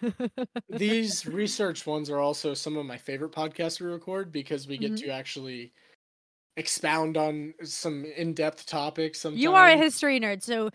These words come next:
Speaker 1: this
Speaker 2: Yeah.
Speaker 1: is why we also do research topics, 'cause Stoney is such a history nerd that he loves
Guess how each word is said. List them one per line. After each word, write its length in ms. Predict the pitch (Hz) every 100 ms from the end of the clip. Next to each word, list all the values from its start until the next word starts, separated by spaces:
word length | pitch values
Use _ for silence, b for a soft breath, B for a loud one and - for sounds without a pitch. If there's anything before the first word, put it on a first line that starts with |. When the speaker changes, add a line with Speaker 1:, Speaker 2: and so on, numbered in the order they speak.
| B B
Speaker 1:
this 280 | 202 254 277
Speaker 2:
Yeah. 40 | 339
Speaker 1:
is 100 | 294
why 160 | 302
we 100 | 294
also 280 | 247 226 240
do 140 | 254 262
research 360 | 254 254 240
topics, 340 | - 247 - -
'cause 160 | -
Stoney 280 | - 233 233
is 120 | 277
such 220 | - 208 220
a 60 |
history 380 | 185 180 - 214
nerd 240 | 220 220
that 100 | 202
he 140 | - 214
loves 680 | 185 185 180 180 180 -